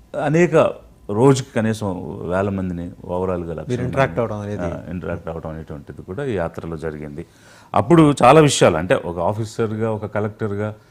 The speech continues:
Speaker 1: ఆ, అనేక మందితో ఇంటరాక్ట్ అయ్యి అనేక సమస్యలు
Speaker 2: ఆ
Speaker 1: చూస్తాం.
Speaker 2: దృక్కోణం వేరు, ఈ దృక్కోణం
Speaker 1: But
Speaker 2: వేరు.
Speaker 1: ఈ, ఆ, ఒక సామాన్యుడిగా ప్రజల్లోకి వెళ్ళి వాళ్ళ యొక్క ఆలోచన, వాళ్ళ భావాలు, వాళ్ళకున్న సమస్యలు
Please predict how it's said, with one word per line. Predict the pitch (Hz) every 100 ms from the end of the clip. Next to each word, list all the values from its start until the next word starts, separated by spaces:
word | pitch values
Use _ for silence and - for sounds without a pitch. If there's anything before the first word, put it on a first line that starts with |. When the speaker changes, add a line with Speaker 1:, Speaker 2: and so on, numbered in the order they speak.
| _ _ _ -
Speaker 1:
ఆ, | - - -
అనేక | 107 123 123
మందితో | 123 120 113 120
ఇంటరాక్ట్ | 110 104 113 -
అయ్యి | 117 113
అనేక | 101 113 110
సమస్యలు | - 113 113 123
Speaker 2:
ఆ | 143 143
Speaker 1:
చూస్తాం. | 156 175
Speaker 2:
దృక్కోణం | 196 180
వేరు, | 180 226
ఈ | 190
దృక్కోణం | 156 - 127 113
Speaker 1:
But |
Speaker 2:
వేరు. | 143 143
Speaker 1:
ఈ, | 143 175 180 -
ఆ, | 135 120 85 76
ఒక | 104 113
సామాన్యుడిగా | 123 143 165 160 151 147 143 139
ప్రజల్లోకి | 117 113 120 120 113
వెళ్ళి | 87 90 78 80 - - - - - -
వాళ్ళ | 98 117 120
యొక్క | 113 107 117
ఆలోచన, | 107 104 110 104 101
వాళ్ళ | 101 95 92 92
భావాలు, | 82 87 87 82 82
వాళ్ళకున్న | 80 82 82 85
సమస్యలు | 82 80 85 82 80